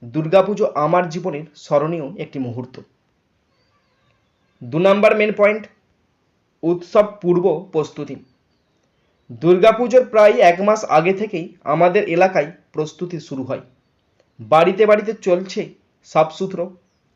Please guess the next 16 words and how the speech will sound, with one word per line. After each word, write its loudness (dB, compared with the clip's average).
কেনাকাটা, -4
জামা -2
কাপড় -6
তোলা, -2
আতশবাজি -4
আনা। -4
ক্লাবের 4
ছেলেরা 0
প্যান্ডেল 0
বানাচ্ছে, -2
প্রতিমার 0
মাটির -4
গন্ধে -6
চারপাশ -4
ভরে -10
উঠছে। -18